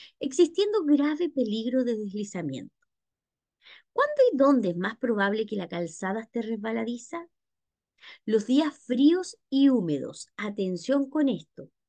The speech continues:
Las sombras que proyectan los árboles sobre el camino pueden esconder de la vista las partes heladas de la calzada.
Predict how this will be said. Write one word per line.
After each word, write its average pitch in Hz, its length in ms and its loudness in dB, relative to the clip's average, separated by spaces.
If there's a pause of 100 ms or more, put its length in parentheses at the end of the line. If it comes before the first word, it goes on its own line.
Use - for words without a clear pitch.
(360)
Las 285 420 2
sombras 240 760 0
que 262 100 2
proyectan 311 600 0
los 285 240 -6
árboles 170 480 -2
sobre 170 260 -4
el 165 80 -8
camino 180 540 -2 (320)
pueden 403 260 4
esconder 208 600 2
de 202 100 2
la 170 140 2
vista 254 400 -2
las 285 240 0
partes 196 480 0
heladas 151 440 0
de 160 80 -4
la 156 160 -2
calzada. 214 560 -2